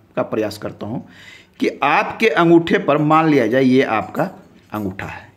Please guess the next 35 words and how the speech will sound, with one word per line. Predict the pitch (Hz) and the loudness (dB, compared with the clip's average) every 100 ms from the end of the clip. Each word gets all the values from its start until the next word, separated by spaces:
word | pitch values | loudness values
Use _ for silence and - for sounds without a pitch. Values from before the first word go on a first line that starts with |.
| - | -4
ये | 123 120 | 0 0
देखिए, | 98 - - - _ - - - _ _ _ _ _ _ - 135 | -2 -12 -20 -20 _ -20 -20 -20 _ _ _ _ _ _ -2 2
ये | |
मान | 143 127 127 | 2 0 0
लिया | 120 110 | 0 0
जाए | 117 | 0
आपका | 131 101 95 107 | -4 -6 -8 -6
अंगूठा | 104 92 - 87 | -6 -6 -10 -12
है, | 107 156 - _ _ _ 98 | -12 -16 -20 _ _ _ -16
ये, | 87 - _ _ _ _ _ _ _ | -16 -18 _ _ _ _ _ _ _
ये | - 120 | -6 -4
आपका | - 92 - - | -4 -8 -12 -14
थंब | - - - | -14 -18 -18
है | - - _ _ _ _ - - - - - _ _ _ _ | -20 -20 _ _ _ _ -20 -20 -20 -20 -20 _ _ _ _
और | 113 120 | 0 2
ये | 127 143 | 4 4
आपका | 135 123 - 156 | 4 0 0 -2
प्रथम | - 175 165 175 | 0 -2 2 0
पर्व। | 131 - - | 0 -6 -4
मैं | 139 151 | -2 0
प्रथम | 156 - 196 | 0 0 0
पर्व | 190 190 185 | 2 0 0
की | - 180 | -2 2
बात | 160 156 | 2 2
कर | 165 147 | 0 2
रहा | 139 | 4
हूँ, | 165 - - | 2 0 -2
यहाँ | 143 151 | 0 2
से | 165 - 220 214 | 0 2 4 4
यहाँ | 151 135 135 | 2 2 0
तक | 175 196 - - - | -2 -4 -8 -18 -4
प्रथम | 160 180 147 | -2 0 -2
पर्व | - 101 | -2 -6
कहलाता | 95 90 71 - 92 | -6 -10 -12 -16 -20
है। | - | -20